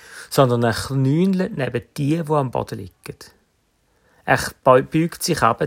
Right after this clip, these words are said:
zu den Knechteten von der Welt. Er hört auf mit der Anbetung von den Mächtigen und sagt der elenden Befreiung an.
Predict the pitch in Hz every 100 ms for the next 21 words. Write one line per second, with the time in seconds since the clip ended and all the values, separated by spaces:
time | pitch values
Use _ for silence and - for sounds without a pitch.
0 | - - - - - 120 113 - 143 -
1 | - 117 120 107 98 95 _ _ - _
2 | _ _ _ _ _ - - - - 123
3 | 117 139 139 - 170 175 180 170 - -
4 | 143 156 165 156 - - - 139 127 113
5 | - - 147 135 123 127 - - 113 135
6 | - - - 139 131 151 139 127 123 120
7 | 107 - 110 107 117 107 95